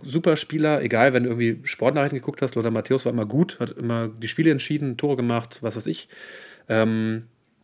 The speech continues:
und ich hab mir früher immer, wir haben einen großen Garten, also meine Eltern haben einen großen Garten, ich heute nicht mehr, ähm,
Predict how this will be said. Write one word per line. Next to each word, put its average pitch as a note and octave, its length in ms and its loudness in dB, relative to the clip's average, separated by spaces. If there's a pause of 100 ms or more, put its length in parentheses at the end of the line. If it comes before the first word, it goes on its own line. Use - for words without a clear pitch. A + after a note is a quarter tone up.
(260)
und A#2+ 60 -2
ich - 100 0
hab D3 120 2
mir C#3 80 4
früher D#3 340 4
immer, F3+ 380 0
wir A#2 80 2
haben B2 160 2
einen A#2 80 -2
großen C3+ 360 4
Garten, A#2+ 600 -2
also G#2 180 -2
meine G2 240 -4
Eltern A#2+ 220 -2
haben G2+ 80 -4
einen G2+ 60 -6
großen G#2 220 -6
Garten, A2 260 -6
ich A2 140 -8
heute G#2+ 160 -4
nicht A#2+ 160 -8
mehr, A2+ 200 -6 (560)
ähm, G#2+ 560 0